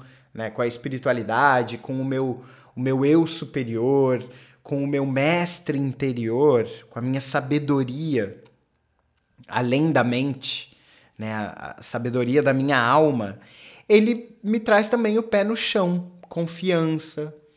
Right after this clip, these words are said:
consistência na, nas minhas práticas. É, então é um óleo que ajuda muito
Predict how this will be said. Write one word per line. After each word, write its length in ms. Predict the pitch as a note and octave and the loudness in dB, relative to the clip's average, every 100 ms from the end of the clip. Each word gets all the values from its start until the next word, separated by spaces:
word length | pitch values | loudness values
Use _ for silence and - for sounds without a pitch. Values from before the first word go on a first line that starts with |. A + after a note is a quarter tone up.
| - _ _ | -20 _ _
consistência 1040 | E3+ F3 F3 F3 - F3 F3 F3 E3+ D#3 | -2 0 -2 -4 0 2 2 2 0 0
na, 300 | C#3 C3+ B2+ | 0 0 0
nas 240 | A#2+ B2 A#2+ | -2 -2 0
minhas 280 | C3+ C3+ | -2 -2
práticas. 1000 | - D#3+ C#3+ C3+ - - - B2+ - - - _ - - _ - | -2 4 6 4 0 -8 -4 -4 -6 -14 -18 _ -20 -20 _ -10
É, 420 | A#2 A#2 A2 G#2+ | -6 -4 -4 -4
então 300 | B2 C3 D#3 | -4 0 2
é 60 | E3+ | 2
um 140 | F#3 | 2
óleo 300 | D#3+ D#3 F3+ | 6 6 4
que 260 | F3+ - E3+ | -2 0 4
ajuda 520 | D#3+ C3+ B2+ F#3+ G3+ | 4 2 0 4 4
muito 640 | E3 D3 D3 D3 - F#3 | 4 0 0 -2 -6 -8